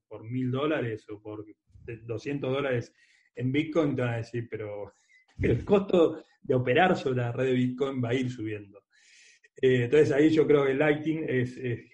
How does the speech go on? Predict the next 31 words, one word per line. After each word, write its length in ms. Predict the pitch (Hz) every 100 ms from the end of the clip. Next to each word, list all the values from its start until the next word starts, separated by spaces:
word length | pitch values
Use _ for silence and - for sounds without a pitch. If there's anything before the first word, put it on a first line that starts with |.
| -
es 180 | 131 -
genial, 540 | 120 143 151 139 151 - _
es 240 | 117 107 120
una, 520 | 120 113 107 107 107
una 340 | 117 113 107
solución 460 | - 107 104 123 117
de 80 | 104
escalabilidad 640 | - 107 107 113 120 117
que, 360 | 110 110 107 120
que 60 | -
es 60 | -
fantástica. 640 | 123 135 143 - 160 160 _ _ _ -
Y 100 | 143
ahí 400 | 156 196 208 196
tal 120 | 156
vez 200 | 165 -
algo 240 | 165 160 147
que 140 | 143
es 80 | 123
muy 240 | 170 190
innovador, 680 | 160 139 139 147 143 147 156
que 140 | 117
nosotros, 540 | 113 117 127 127 110 -
eh, 180 | 113 101
se 140 | 107
anunció 340 | 113 110 143
hace 200 | 135 123
poco, 420 | 123 151 147 131 123
pero 200 | 113 107
también 400 | 113 127 123 120
salió, 600 | 113 120 123 117 110